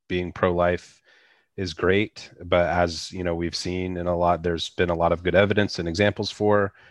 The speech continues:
that voting Republican does not necessarily change the actual numbers. <laughs> Um, and if you get right down to it, that's what you're talking about, right? That we want to see that happen less.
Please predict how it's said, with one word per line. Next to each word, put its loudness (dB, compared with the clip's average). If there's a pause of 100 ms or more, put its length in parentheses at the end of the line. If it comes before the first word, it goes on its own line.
(120)
that -4
voting 2
Republican 2
does 4
not 2
necessarily -4
change -4
the -4
actual -4
numbers. 2
<laughs> -4 (480)
Um, 0
and -6
if -10
you -4
get 0
right -4
down 0
to -2
it, 0
that's -4
what -8
you're -10
talking -2
about, -2
right? -2
That -10
we -12
want -4 (160)
to -8
see -4
that 0
happen -2
less. -2